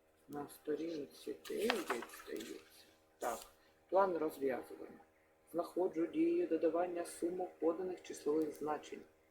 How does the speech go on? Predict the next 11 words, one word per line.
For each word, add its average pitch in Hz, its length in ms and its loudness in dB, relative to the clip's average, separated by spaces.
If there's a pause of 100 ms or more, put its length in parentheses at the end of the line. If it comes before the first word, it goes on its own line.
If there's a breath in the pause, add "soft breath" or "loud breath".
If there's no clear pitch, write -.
(920)
Так, 131 120 -8 (140)
перше. - 360 -2 (360)
Десять - 680 -2
додати 139 540 -4 (100)
дванадцять 143 840 -10 (720)
дорівнює 131 540 -6
двадцять 131 540 -10
два. 143 380 -6 (960)
Рейси — 147 600 -2 (160)
це 147 80 -4
всього. - 680 -8